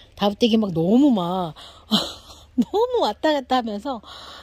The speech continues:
다육이를 막 이거 봤다 저거 봤다 해가지고, 바닐라비스 금은 진짜, 진짜 추천드려요. 바닐라비스 금. 또 어디 내가 또 안 간 데가 있나? <gasps> 이번에 이거 너무 예뻤어. 이거 네온라이트 어떡할 거야.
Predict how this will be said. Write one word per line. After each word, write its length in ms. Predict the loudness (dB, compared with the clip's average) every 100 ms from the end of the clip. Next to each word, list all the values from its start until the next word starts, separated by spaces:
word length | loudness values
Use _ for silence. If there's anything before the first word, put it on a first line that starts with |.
| -4
다육이를 440 | 4 4 4 -2
막 140 | -2 -4
이거 280 | -4 2 2
봤다 260 | 4 4
저거 340 | 4 4 2 2
봤다 220 | 2 4
해가지고, 440 | 4 0 -2 -8 -8 -12 -18 -20 -4
바닐라비스 680 | 2 4 4 4 2 0 -6
금은 240 | -2 -2
진짜, 280 | -4 -4 -4 -4
진짜 380 | -2 0 2 0
추천드려요. 800 | -2 0 2 4 0 -2 -4 -6
바닐라비스 580 | -6 -6 -6 -8 -12 -16
금. 540 | -10 -8 -4 0 0 -2 -16 -20 -20 0
또 180 | 0 0 -8 _ -20 _ -20 -20 -20 _
어디 260 | -6 -6
내가 160 | -4 -6
또 120 | -2
안 160 | -2 -2
간 160 | -4 -2
데가 180 | -4 -6
있나? 280 | -6 -8 -8 -6
<gasps> 560 | 0 2 2 0 -4 4
이번에 320 | 6 8 4
이거 140 | 4
너무 300 | 2 4 6
예뻤어. 840 | 6 6 2 4 2 2 2 0 0
이거 140 | 0
네온라이트 580 | 2 4 4 4 0 2
어떡할 420 | 0 2 2 2 4
거야. 540 | 4 4 2 -2 -6